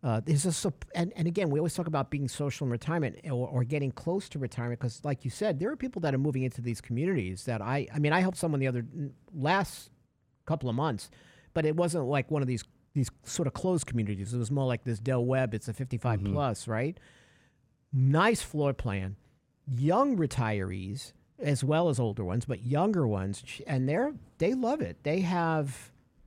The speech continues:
Speaker 1: all kinds of different activities that they do. They met a lot of new friends. And we always talk about the importance of staying social in retirement, but they're also building up these,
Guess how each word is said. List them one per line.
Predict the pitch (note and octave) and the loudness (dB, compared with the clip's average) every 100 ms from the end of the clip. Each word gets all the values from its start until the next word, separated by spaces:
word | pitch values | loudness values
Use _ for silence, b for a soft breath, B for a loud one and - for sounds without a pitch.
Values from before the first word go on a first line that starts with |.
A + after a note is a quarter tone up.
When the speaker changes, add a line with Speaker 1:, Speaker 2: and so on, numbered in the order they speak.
| _ | _
Speaker 1:
all | F3 A#3 | 0 2
kinds | G3+ A3+ F#3 | 0 0 0
of | A#2+ | -2
different | C#3 C#3+ A#2+ | -2 0 0
activities | G#2 - C3+ B2+ A2 | 0 0 0 0 0
that | A#2 G2+ | -2 -2
they | A2 | -2
do. | A2 A#2 | 0 -2
They | G#2+ | 0
met | A2+ | -2
a | A2 | -2
lot | A#2+ C#3 | 0 2
of | A#2+ | 2
new | G#2 | 0
friends. | - G2 A#2 C#3 B B | -2 -2 -2 -4 B B
And | E3+ | 0
we | G#3+ | 0
always | C#4+ - | 0 -2
talk | A#3 | -2
about | G3 E3+ | 0 -2
the | D3+ | -2
importance | C3+ - C4+ C3+ E3 | -2 -2 -8 -8 -6
of | C3+ | -8
staying | - - E3+ F#3 D#3 | -8 -4 -2 0 -2
social | - - E3+ A3 - - F2+ D2 - _ _ _ _ _ _ _ _ _ _ _ _ _ | -6 -6 -4 -4 -4 -6 -6 -8 -16 _ _ _ _ _ _ _ _ _ _ _ _ _
in | F3 E3+ | 0 2
retirement, | D3 F#3+ G#3 B2 | 0 0 0 0
but | C3+ | 0
they're | D#3 G#3+ | 0 0
also | - G#3+ D4 - | 0 0 0 0
building | A3+ E3 A3+ A#3+ G#3 | 0 2 2 2 2
up | E3 C#3+ | 2 0
these, | - C#3 A#2 | -2 0 -2